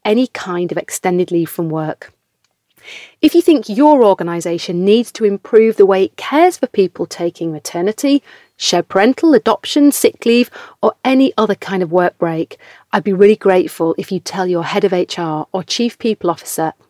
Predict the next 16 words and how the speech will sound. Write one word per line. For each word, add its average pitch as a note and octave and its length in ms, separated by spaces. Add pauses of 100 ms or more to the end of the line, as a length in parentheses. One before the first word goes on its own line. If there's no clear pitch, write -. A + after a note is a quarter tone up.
(100)
about G3 260
this - 140
podcast - 580 (460)
and G3+ 120
send G#3 220
them A3+ 100
a G#3+ 40
link F#3 260
to - 80
comeback F3 600
community E3 600
dot - 140
co F3 160
dot D#3+ 100
U E3+ 80
K. D#3+ 280